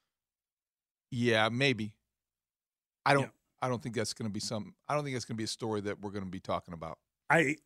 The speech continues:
Speaker 2: I don't either. I'm just saying, wh-, while we're looking at possibilities and we're looking at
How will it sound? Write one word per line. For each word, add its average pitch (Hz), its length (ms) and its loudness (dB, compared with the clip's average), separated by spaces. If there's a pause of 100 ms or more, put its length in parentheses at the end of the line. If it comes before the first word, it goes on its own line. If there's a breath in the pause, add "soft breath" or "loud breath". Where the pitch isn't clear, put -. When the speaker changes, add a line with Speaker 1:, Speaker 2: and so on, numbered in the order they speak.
(260)
Speaker 2:
I 147 120 8
don't 175 280 6
either. 180 520 4
I'm 147 120 0
just 160 260 -2
saying, 147 460 4 (120)
wh-, 131 220 0
while 156 320 10
we're 190 140 8
looking 175 400 4
at 147 120 2
possibilities 131 1160 4
and 123 140 -4
we're 127 80 -4
looking 139 400 2
at 127 260 4